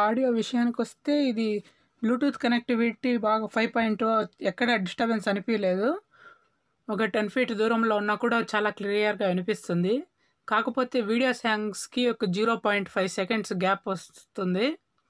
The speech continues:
అలాగే మీరు గేమర్ అయితే దీన్ని వైర్ కనెక్ట్ చేసి ఆడుకుంటేనే బెటర్, మీకు సింక్ పర్ఫెక్ట్గా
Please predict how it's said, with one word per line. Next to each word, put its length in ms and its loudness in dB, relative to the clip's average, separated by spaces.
అలాగే 360 2
మీరు 180 2
గేమర్ 320 4
అయితే 240 0
దీన్ని 360 2
వైర్ 240 2
కనెక్ట్ 260 0
చేసి 220 -2
ఆడుకుంటేనే 560 0
బెటర్, 300 0
మీకు 200 -4
సింక్ 200 0
పర్ఫెక్ట్గా 440 -2